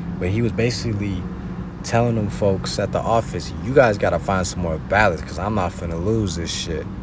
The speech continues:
So he was kinda on that type of timing,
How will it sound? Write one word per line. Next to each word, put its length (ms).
So 120
he 100
was 120
kinda 240
on 200
that 220
type 260
of 100
timing, 580